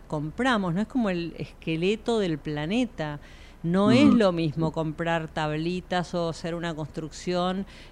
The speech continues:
Speaker 1: qué lindo la madera dura y rompimos todo el bosque que va a tardar y vos nos dirás cuántos años,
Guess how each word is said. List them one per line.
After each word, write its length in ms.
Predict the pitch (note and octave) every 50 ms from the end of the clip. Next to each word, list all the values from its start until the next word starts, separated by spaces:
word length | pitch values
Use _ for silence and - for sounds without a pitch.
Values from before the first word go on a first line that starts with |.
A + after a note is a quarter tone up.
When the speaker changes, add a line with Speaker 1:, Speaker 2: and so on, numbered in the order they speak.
| - -
Speaker 1:
qué 160 | - F3+ F3+
lindo 400 | F3 F3+ F#3 F3+ F#3+ F#3+ G3 F#3+
la 120 | F#3 F3+ E3+
madera 460 | E3+ E3+ E3 E3+ E3+ F3 F3+ F3+ F3
dura 580 | E3+ E3+ E3+ E3+ F3 F#3 F#3 F#3 F#3 F#3+ F#3+ - -
y 320 | - E3+ E3 D#3+ D#3+ E3 - -
rompimos 580 | D#3 D#3 E3+ E3 D#3 - F#3 F3+ F3 F3 E3+ -
todo 120 | - F3
el 140 | E3 E3 E3
bosque 360 | E3 F3 F3 E3+ - - F#3
que 140 | - E3+ D#3+
va 60 | D#3+
a 80 | E3 E3
tardar 560 | E3 E3 D#3+ D#3+ D#3+ E3 E3 E3+ E3+ F3+ F3+ -
y 120 | D#3+ E3
vos 160 | D#3+ E3 D#3+
nos 180 | E3+ E3 D#3 -
dirás 300 | - E3 D#3 E3 D#3+ -
cuántos 580 | - - D#3+ E3+ E3+ E3+ E3+ D#3 E3+ D#3 - -
años, 480 | F3 F3 F3 F3+ F#3+ G3+ G3+ F3+ -